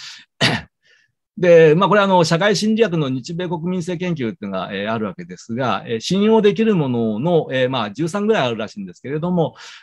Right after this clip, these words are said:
まあ、五つぐらいは、えー、日米とも、えー、個人主義か集団主義かっていうのはあまり変わらないっていう、えー、結論なんですが、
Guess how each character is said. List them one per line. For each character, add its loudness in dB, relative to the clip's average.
ま 2
あ、 -
五 0
つ -2
ぐ 4
ら 6
い 8
は、 4
え 0
ー、 0
日 -4
米 -2
と -4
も、 0
え 0
ー、 -8
個 -10
人 -4
主 -6
義 -4
か -6
集 -12
団 -6
主 -8
義 -8
か -6
っ -8
て -14
い -4
う -2
の -2
は -2
あ -4
ま -4
り -4
変 -2
わ -2
ら -4
な -2
い -2
っ -4
て -14
い -8
う、 -12
え -12
ー、 -
結 -12
論 -8
な -8
ん -14
で -20
す -16
が、 -2